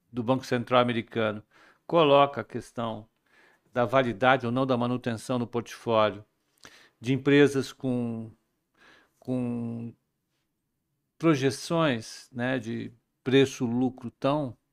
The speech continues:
exprimidas, é, é, fica, fica um pouco questionado, né? E o mercado,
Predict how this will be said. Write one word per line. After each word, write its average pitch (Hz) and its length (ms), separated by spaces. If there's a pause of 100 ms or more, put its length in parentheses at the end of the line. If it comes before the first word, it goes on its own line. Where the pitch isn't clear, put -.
(220)
exprimidas, 123 920 (460)
é, 117 480
é, 113 40
fica, 131 340 (400)
fica - 160
um 139 80
pouco 139 260
questionado, 127 800 (340)
né? 123 280
E 139 200
o 156 40
mercado, 160 640